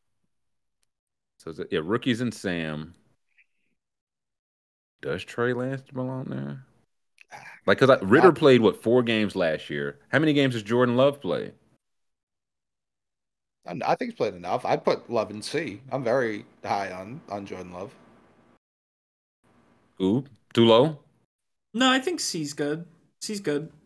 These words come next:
Speaker 3: I think from, from what we've seen in the preseason already, he looks like, he looks like he's,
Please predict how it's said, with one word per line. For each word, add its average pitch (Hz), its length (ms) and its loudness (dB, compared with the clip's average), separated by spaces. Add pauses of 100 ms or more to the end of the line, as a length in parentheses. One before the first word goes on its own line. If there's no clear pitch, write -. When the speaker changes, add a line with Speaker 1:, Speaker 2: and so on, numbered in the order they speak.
(100)
Speaker 3:
I 165 120 -4
think 196 240 -2
from, 185 340 -2
from 190 220 -6
what 185 100 0
we've 185 160 -4
seen 180 240 -6
in 165 100 -4
the 160 80 -6
preseason 160 600 -6
already, 147 340 -2
he 175 140 -2
looks 165 240 -2
like, 160 260 -4 (500)
he 185 80 -4
looks 196 200 0
like 196 100 0
he's, 180 240 -4